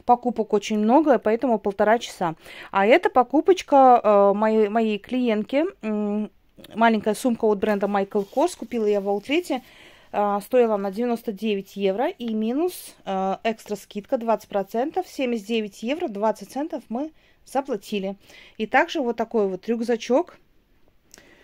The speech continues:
а, большой размер, это, а, чёрный цвет, а также др-, есть другие расцветочки. А,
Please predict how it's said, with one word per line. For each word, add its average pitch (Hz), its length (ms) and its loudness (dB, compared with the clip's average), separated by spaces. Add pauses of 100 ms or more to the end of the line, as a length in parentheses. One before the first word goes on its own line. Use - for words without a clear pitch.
(460)
а, 175 300 -8 (500)
большой 240 300 2
размер, 214 460 -2
это, 311 400 -4
а, 202 220 -4
чёрный 214 340 -2
цвет, 320 300 -4
а 294 40 -4
также 208 240 -4
др-, 190 140 -14
есть 202 560 -8
другие 226 420 0
расцветочки. 220 800 -4 (300)
А, 180 340 -6